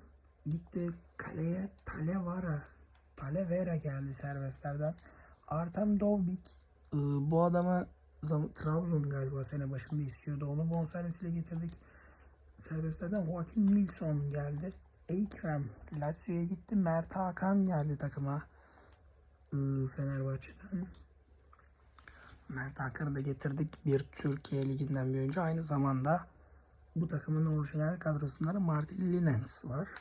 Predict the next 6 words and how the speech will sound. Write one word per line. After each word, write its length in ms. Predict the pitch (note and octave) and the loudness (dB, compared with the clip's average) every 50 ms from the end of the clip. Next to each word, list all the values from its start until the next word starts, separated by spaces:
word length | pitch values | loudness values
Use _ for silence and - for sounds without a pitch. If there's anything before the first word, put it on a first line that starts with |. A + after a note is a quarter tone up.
| - - - | -16 -12 -8
Eski 360 | C3+ B2+ - - - D3 C#3 | -8 -6 -6 -8 -8 -8 -6
Galatasaraylı 600 | D3+ C#3+ C#3 C#3 C3+ - - C#3 C3+ C3 C#3 D3 | -6 -6 -6 -6 -8 -8 -6 -6 -4 -4 -4 -6
sağ 300 | - - D3+ C3 B2+ B2+ | -6 -6 -4 -2 -2 -2
bek. 160 | C#3 C#3+ D3+ - - - - - - - - - - - - _ - - - _ _ - - - - - - - _ - - - _ - - | -2 -4 -6 -8 -12 -12 -12 -12 -12 -14 -16 -18 -20 -20 -20 _ -20 -20 -20 _ _ -20 -20 -20 -20 -20 -20 -20 _ -20 -20 -20 _ -10 -6
Molde, 760 | - C#3+ C#3 C#3 D3 D#3+ E3+ F3+ F#3 G3 A3 A3 A3 B3 - - _ - - - - _ - _ _ _ _ _ _ _ - - - - - - _ - - | -4 -2 0 0 0 0 0 0 0 0 0 0 0 -2 -4 -10 _ -20 -20 -20 -20 _ -20 _ _ _ _ _ _ _ -20 -20 -20 -20 -20 -20 _ -14 -4
e, 40 | - | 0